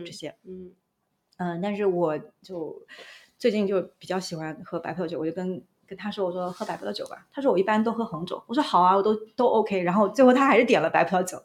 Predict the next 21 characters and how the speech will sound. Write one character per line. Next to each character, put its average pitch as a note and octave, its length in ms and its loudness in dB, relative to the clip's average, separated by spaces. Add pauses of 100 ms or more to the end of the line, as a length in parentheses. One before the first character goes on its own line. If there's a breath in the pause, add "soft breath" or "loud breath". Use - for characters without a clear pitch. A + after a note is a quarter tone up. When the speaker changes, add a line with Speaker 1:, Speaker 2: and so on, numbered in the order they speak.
(440 loud breath)
Speaker 1:
所 A3 140 -4
以 A3 40 2
我 A3 60 0
们 G3 80 -4
俩 G3 140 0
就 G3 120 0
点 F3 160 -6
了 A2+ 80 -6
一 A#2+ 60 -6
瓶， D3 420 -12
嗯， D3 360 -6
格 D#3+ 80 -6
鲁 E3 120 -4
吉 D#3+ 120 -8
亚 D3+ 180 -2
白 - 440 -8
葡 - 80 -20
萄 - 160 -12
酒， - 240 -12 (480)
这 - 100 -14
样。 - 80 -20